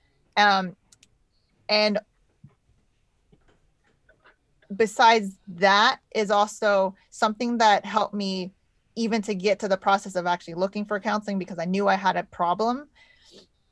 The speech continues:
Um, writing and journaling helped me, uh, just to get everything down, 'cause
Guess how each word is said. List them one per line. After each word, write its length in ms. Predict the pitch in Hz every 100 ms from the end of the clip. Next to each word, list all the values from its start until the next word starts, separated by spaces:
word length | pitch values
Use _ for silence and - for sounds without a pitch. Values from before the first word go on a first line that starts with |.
| - -
Um, 580 | 208 190 175 170 170 190 _ _ _ _ _ _ _ _ _ _ _ _ - -
writing 760 | 180 165 175 196 208 240 311 359 381 -
and 240 | 226 220
journaling 480 | 202 208 208 214 208
helped 320 | 196 202 -
me, 240 | 220 233 240
uh, 100 | 202
just 220 | 202 -
to 80 | 214
get 220 | 196 190
everything 540 | 196 185 208 202 196 185
down, 400 | 165 170 196 208
'cause 320 | 214 190